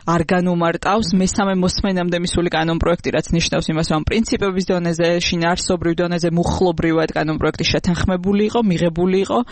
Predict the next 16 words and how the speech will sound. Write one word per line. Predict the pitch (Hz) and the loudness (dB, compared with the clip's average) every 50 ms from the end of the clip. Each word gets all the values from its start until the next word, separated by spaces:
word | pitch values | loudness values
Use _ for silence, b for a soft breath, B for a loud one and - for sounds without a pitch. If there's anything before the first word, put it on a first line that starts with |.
| B B B B B | B B B B B
დარჩენილი | B B 170 175 - - 208 185 185 180 180 175 | B B 0 0 0 0 -2 0 0 0 0 0
იყო | - 151 160 180 - | 0 0 -2 -2 -4
მხოლოდ | - - - - 196 202 220 208 | -8 -6 -4 0 0 2 2 2
მესამე | 202 208 202 - 202 185 185 | 0 -2 -2 0 0 -2 0
მოსმენამ | 185 190 190 - 196 196 190 190 190 | 0 -2 -2 -2 -2 0 0 0 0
ტექნიკური, | - - 151 - - - 190 170 - 170 190 | 0 0 -2 -2 -2 -2 -2 0 0 0 0
რედაქციული | 185 170 160 151 170 160 - - - - 175 175 185 | 0 0 0 0 0 -2 -2 -4 -4 -2 -2 -2 -2
ხასიათის, | - 170 170 - - 160 165 - - 165 - - - B B B B B B B B | -2 -4 -4 -2 -2 -2 -2 -2 -2 -4 -4 -6 -8 B B B B B B B B
ამ, | B 170 165 165 170 175 | B 0 0 2 0 0
შენიშვნების | 175 - 190 165 160 170 - 180 160 - 160 160 | 0 0 0 0 0 0 0 0 -2 -2 -4 -2
განხილვა | - 170 170 180 165 - - 190 202 208 233 254 247 B B B B B | -2 0 0 0 0 0 0 0 2 2 0 -2 -4 B B B B B
და | B - 214 214 208 202 175 165 | B 0 0 2 2 2 2 2
არავის, | 160 160 165 175 170 170 202 214 - - - - - | 2 2 2 2 2 2 0 -2 -2 -6 -10 -6 -2
ა, | 185 165 160 156 156 156 151 - - - 160 | -2 0 2 2 2 0 0 -2 -2 -2 -2
პარლამენტიდან, | - - 160 156 160 170 170 165 160 165 - - 165 170 185 190 196 202 196 | 0 0 0 2 2 2 2 2 0 0 -2 -2 -2 0 0 0 2 2 2
ა, | 185 175 165 | 2 2 0